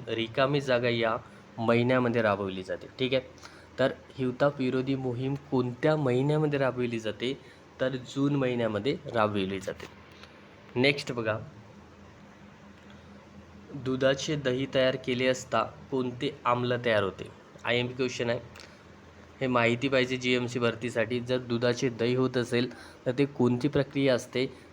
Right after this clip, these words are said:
का, कोणते ॲसिड असते? तर ते असते लॅक्टिक ॲसिड, ऑप्शन नंबर ड. <clears throat> नेक्स्ट, आम्लामध्ये कोणते मूलद्रव्य असतेच? तर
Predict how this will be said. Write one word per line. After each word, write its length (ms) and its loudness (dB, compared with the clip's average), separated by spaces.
का, 220 2
कोणते 360 2
ॲसिड 320 2
असते? 380 -2
तर 60 -2
ते 80 -2
असते 320 -6
लॅक्टिक 480 -2
ॲसिड, 340 -4
ऑप्शन 300 -6
नंबर 320 -2
ड. 100 -2
<clears throat> 420 -10
नेक्स्ट, 500 -4
आम्लामध्ये 680 2
कोणते 400 0
मूलद्रव्य 640 2
असतेच? 600 -4
तर 80 -6